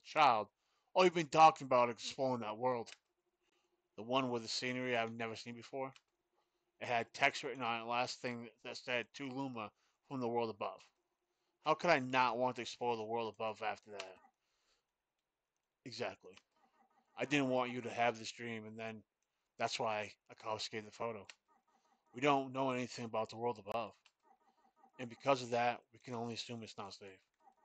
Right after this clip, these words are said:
Most people who went to explore the world above never came back. And those who did have no longer been the same. They never told us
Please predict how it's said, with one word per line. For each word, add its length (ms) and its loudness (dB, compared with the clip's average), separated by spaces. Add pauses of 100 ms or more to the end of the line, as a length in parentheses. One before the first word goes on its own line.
(640)
Most 240 -2
people 440 -2 (460)
who 80 -6
went 180 -10
to 60 -10
explore 300 -4
the 80 -2
world 320 0
above 260 -2
never 200 -12
came 200 -18
back. 240 -14 (1000)
And 120 -20
those 360 -2
who 80 -6
did 220 -2
have 300 2
no 120 -4
longer 340 0
been 180 -12
the 60 -18
same. 340 -12 (720)
They 80 -14
never 200 -2
told 300 -6
us 320 -8